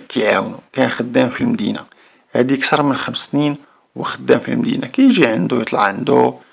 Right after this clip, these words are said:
شوفو يعاونو باش ما سخا الله، كيرجع عاوتاني، حيت حتى هو خدام بكتافو،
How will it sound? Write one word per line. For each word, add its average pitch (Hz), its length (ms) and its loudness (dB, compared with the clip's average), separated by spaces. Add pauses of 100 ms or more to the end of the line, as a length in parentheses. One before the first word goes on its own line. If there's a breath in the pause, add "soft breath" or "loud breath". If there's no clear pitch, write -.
(180 soft breath)
شوفو 131 500 2
يعاونو 123 720 0
باش 117 240 -8
ما - 40 -8
سخا - 320 -4
الله، 127 480 -2
كيرجع 117 420 -2
عاوتاني، 113 580 -4
حيت 196 220 -6
حتى 254 220 0
هو 269 300 4
خدام 269 500 2
بكتافو، 120 500 2